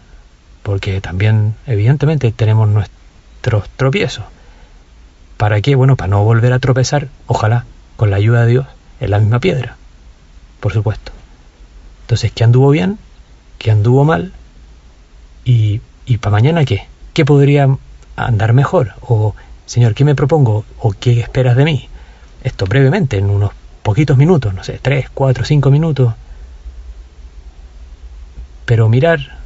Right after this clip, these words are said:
el día, examinar el corazón, examinar la conciencia, quizá empezando con una invocación, una oración cariñosa al Espíritu Santo. Claro, "Quiero ver con tus ojos,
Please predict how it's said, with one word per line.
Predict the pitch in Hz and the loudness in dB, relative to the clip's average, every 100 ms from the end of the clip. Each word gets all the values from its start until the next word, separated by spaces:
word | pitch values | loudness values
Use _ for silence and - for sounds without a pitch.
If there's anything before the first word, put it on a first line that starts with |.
| - | -10
el | 131 107 | -4 0
día, | 123 131 131 - - - - - | 2 2 0 -6 -20 -20 -18 -10
examinar | 120 - 113 127 156 143 | -6 0 2 4 2 0
el | 127 120 | -2 0
corazón, | 110 104 131 120 | -2 0 0 0
examinar | 110 113 117 143 135 | 0 2 4 4 2
la | 117 | 0
conciencia, | 113 107 127 - 123 - - - - - | 0 0 0 0 -4 -6 -14 -20 -20 -10
quizá | - - | -6 0
empezando | 135 135 127 143 143 165 - - - - - - - | 2 2 2 2 2 -2 -8 -20 -20 -20 -20 -18 -8
con | 104 107 | -2 2
una | 120 | 2
invocación, | 127 127 135 135 127 139 143 | 4 2 0 2 2 2 0
una | 127 110 | 0 2
oración | 113 113 117 | 0 0 0
cariñosa | 123 123 110 104 120 | 2 2 0 0 -2
al | |
Espíritu | 101 - 117 123 | -4 -2 -2 0
Santo. | 123 110 107 - | -2 -4 -6 -12
Claro, | - 117 107 - - - | -8 -8 -8 -16 -20 -8
"Quiero | 110 113 | -2 0
ver | 127 135 | 2 0
con | - 127 120 | 0 0 0
tus | 120 113 | 0 -2
ojos, | 135 - 123 | -2 -2 -6